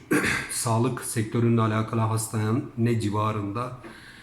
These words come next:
e, konuşlanması gereken eczane gibi, medikal sektör gibi,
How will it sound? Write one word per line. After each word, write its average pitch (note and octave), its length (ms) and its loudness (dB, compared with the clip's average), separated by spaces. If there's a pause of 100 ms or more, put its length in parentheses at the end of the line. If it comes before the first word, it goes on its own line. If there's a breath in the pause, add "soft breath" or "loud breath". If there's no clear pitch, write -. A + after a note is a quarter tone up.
(380 loud breath)
e, G2+ 240 -4
konuşlanması A2 720 2
gereken G#2+ 580 0
eczane A2 440 0
gibi, G#2 420 -2
medikal G#2 380 -2
sektör A2 580 -2
gibi, G#2 320 -4